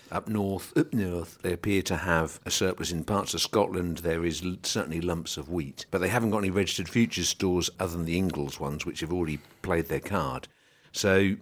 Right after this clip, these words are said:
it really does depend. Will we see an influx of new registrations of stores? I think possibly. Will there be enough tonnage coming on board to solve the problem? I think possibly not. But right now, the, the premiums for wheat over the futures price are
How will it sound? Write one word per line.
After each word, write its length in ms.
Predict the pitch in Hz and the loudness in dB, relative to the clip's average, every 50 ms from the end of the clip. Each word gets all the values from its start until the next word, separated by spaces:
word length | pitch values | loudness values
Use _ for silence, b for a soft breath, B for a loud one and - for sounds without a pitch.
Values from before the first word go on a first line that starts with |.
| - _ _ - _ | -8 _ _ -10 _
it 160 | - - 120 | 0 2 4
really 300 | 131 123 131 123 110 101 | 8 8 8 8 8 8
does 160 | 92 104 92 | 6 4 4
depend. 360 | - 98 - 107 90 82 82 98 107 | 4 2 0 2 0 0 2 4 6
Will 140 | 117 117 | 8 8
we 180 | 110 98 107 98 | 8 6 6 4
see 340 | 92 - - 107 101 104 110 | 4 4 4 4 4 4 4
an 80 | 104 | 4
influx 540 | 98 104 101 90 - 107 101 - - - - | 4 2 2 2 2 0 0 0 0 -2 -2
of 140 | 101 85 80 | -2 -2 0
new 280 | 95 101 107 104 101 92 | 2 2 4 4 4 4
registrations 800 | 95 98 92 - 85 - - - 101 101 95 - 101 92 82 | 2 2 2 2 0 0 2 2 2 2 2 0 -2 -4 -4
of 80 | 87 85 | -2 -2
stores? 480 | - - - 143 135 101 82 73 69 - - | -2 0 4 6 6 6 6 4 0 -2 -4
I 60 | - | -6
think 300 | - - 143 135 - - | 0 2 0 0 0 2
possibly. 520 | - 143 135 - - - - 64 58 - - _ | 2 2 2 2 -2 -4 -4 -6 -6 -6 -8 _
Will 180 | 98 107 110 | 4 4 6
there 120 | 104 95 90 | 6 4 2
be 160 | 85 101 95 | 2 2 2
enough 540 | 90 92 107 127 139 127 - - - - - - | 4 6 8 8 8 6 6 0 -8 -10 -14 -10
tonnage 420 | - - 82 76 71 71 71 - - | -4 -2 0 0 0 -2 -4 -6 -6
coming 240 | - 87 78 78 76 | -6 -4 -4 -4 -4
on 180 | 73 73 71 67 | -4 -4 -4 -4
board 320 | - 80 76 76 76 73 | -4 -4 -2 -2 -4 -6
to 200 | - - - 80 | -8 -10 -6 -6
solve 280 | - - 92 80 73 71 | -4 -2 -2 -2 -4 -6
the 60 | 71 | -8
problem? 480 | - - 95 87 87 92 90 87 90 85 b b b b b b b - | -6 -4 -4 -2 -2 -2 -4 -4 -4 -8 b b b b b b b -8
I 100 | 82 80 | -6 -4
think 200 | 80 85 80 - | -4 -4 -4 -4
possibly 400 | - 85 78 - 78 73 76 76 | -4 -4 -4 -4 -8 -6 -6 -4
not. 240 | 73 73 65 60 - - - _ | -4 -4 -4 -6 -10 -16 -10 _
But 240 | 78 71 - - - - | -4 -4 -4 -4 -8 -2
right 280 | 107 117 113 113 - | 2 2 2 2 2
now, 380 | 95 104 92 90 87 90 92 95 - - - | 0 0 0 2 2 0 0 -2 -6 -8 -6
the, 100 | 78 80 - - | -6 -6 -6 -4
the 100 | - - | -8 -8
premiums 600 | - - - 147 139 127 123 120 113 110 110 107 | -6 0 4 6 6 6 8 6 6 4 4 0
for 120 | - - 101 | 0 -2 -2
wheat 280 | 87 95 98 90 85 - _ - | 0 0 0 -2 -2 -4 _ 6
over 240 | 107 110 104 92 | 6 6 6 6
the 100 | 92 87 | 2 -2
futures 340 | 80 87 90 87 - - 78 | 0 -2 -4 -4 -4 -8 -8
price 360 | - - - 78 82 80 - - - | -8 -6 -6 -6 -4 -6 -8 -8 -6
are 340 | 90 82 80 80 80 80 | -4 -4 -2 -2 -2 -4